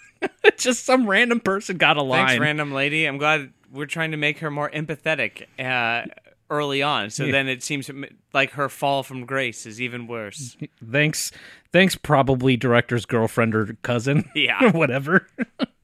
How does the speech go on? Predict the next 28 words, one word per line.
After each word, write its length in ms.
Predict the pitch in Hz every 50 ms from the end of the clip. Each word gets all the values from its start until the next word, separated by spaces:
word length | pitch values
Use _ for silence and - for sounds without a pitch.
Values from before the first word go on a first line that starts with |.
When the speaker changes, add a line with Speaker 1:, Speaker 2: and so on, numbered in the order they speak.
| - 285 - - - - - - - _ -
Speaker 1:
Um, 320 | 131 131 135 127 123 117
Speaker 2:
Contest 440 | 117 147 143 117 120 143 127 - -
win-, 160 | 127 117 120
those 220 | 131 165 202 202 214
are 120 | 185 151
the 140 | 139 139 131
contest 560 | 120 - - 156 160 180 - 190 180 - -
winners, 300 | 185 190 196 208 214 -
Speaker 1:
Yeah, 140 | 180 175 180
Speaker 2:
Joe? 80 | 233 233
Speaker 1:
oh, 240 | 160 180 180 170
yeah, 200 | 170 170 156 151 143
yeah. 180 | 151 156 -
Speaker 2:
That's 200 | 185 180 151 147 -
a 40 | -
contest 340 | 196 208 196 - - - -
Speaker 1:
She 60 | 180
opened 220 | 165 147 165 180
Speaker 2:
winner. 100 | 160 165
Speaker 1:
up 60 | - -
the 80 | 151
right 200 | 156 156 165 -
Coke 240 | - - 165 160 151
can 240 | - - - 190 180 -
or 60 | 180 190
something. 340 | 175 196 185 220 208 202 202
Speaker 2:
<laughs> 0 |
Yeah. 200 | - 120 -